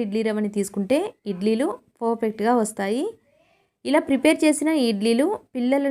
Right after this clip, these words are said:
నుంచి పెద్దవాళ్ళ వరకు హ్యాపీగా తినేయచ్చు. ముఖ్యంగా డయాబెటిక్ పేషెంట్స్కి చాలా మంచిది. అలాగే బరువు తగ్గాలి అనుకునే వాళ్ళు కూడా ఈ ఇడ్లీలు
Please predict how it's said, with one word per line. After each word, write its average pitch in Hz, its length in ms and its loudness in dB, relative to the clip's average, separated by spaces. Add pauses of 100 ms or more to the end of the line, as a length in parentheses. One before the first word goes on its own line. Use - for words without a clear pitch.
నుంచి 247 240 -2 (220)
పెద్దవాళ్ళ 220 480 0
వరకు 208 200 -4 (140)
హ్యాపీగా 220 340 -2 (100)
తినేయచ్చు. 202 480 -2 (560)
ముఖ్యంగా 285 460 2 (200)
డయాబెటిక్ 220 500 2
పేషెంట్స్కి 220 500 0 (200)
చాలా 202 260 0 (100)
మంచిది. 196 360 -4 (760)
అలాగే 240 320 0 (340)
బరువు 247 300 4
తగ్గాలి 240 460 0
అనుకునే 226 400 -2
వాళ్ళు 214 240 0
కూడా 233 180 -2 (400)
ఈ 226 40 -2 (100)
ఇడ్లీలు 240 380 2